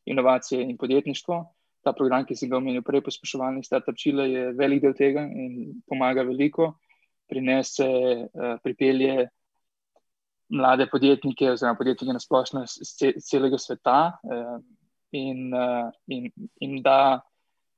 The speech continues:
nekaj več kot trideset tisoč dolarjev, eh, za, za zagon svojega podjetja, eh, tukaj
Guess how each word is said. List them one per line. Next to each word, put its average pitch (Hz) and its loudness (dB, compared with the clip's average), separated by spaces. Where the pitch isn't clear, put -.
nekaj - -4
več 135 0
kot 147 -4
trideset 139 4
tisoč 135 -2
dolarjev, 143 6
eh, 127 -2
za, 127 4
za 135 -4
zagon 135 2
svojega 131 2
podjetja, 160 2
eh, 123 -10
tukaj 120 -6